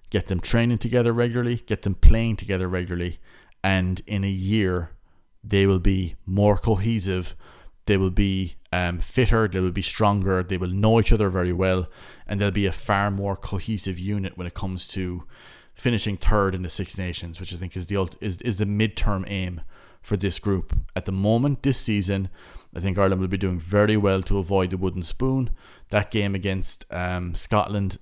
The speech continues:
at the, the last game of the season, I think, w-, could end up being a, a wooden spoon playoff. Um, but Scotland are in a bad place, but Ireland are in a bad place as well. There's, there's good players there. Like,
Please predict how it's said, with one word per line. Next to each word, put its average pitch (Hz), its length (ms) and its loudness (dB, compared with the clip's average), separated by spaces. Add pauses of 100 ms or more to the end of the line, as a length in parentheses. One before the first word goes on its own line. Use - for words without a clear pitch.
at - 240 -8
the, 90 280 0
the 92 60 -6
last 92 260 -2
game 90 160 -2
of 87 40 -6
the 85 60 -6
season, 92 360 -4
I 85 40 -4
think, 92 220 -8 (180)
w-, - 180 -4
could - 140 2
end 104 140 0
up - 80 -2
being 98 140 4
a, 87 160 -2
a 82 200 -4
wooden 95 260 -2
spoon 98 300 -4
playoff. 107 560 4 (640)
Um, 92 520 0
but 85 240 0
Scotland 101 360 -2
are 104 60 2
in 104 60 0
a 98 60 0
bad 101 240 0
place, 104 260 2
but - 160 0
Ireland 110 260 0
are 110 40 0
in 107 60 -2
a 104 40 -2
bad 104 220 -4
place 101 260 -4
as 92 120 -2
well. 90 240 0 (840)
There's, 98 200 -6 (120)
there's 101 180 0
good 127 240 4
players 107 380 6
there. 80 240 -6 (840)
Like, 92 260 -2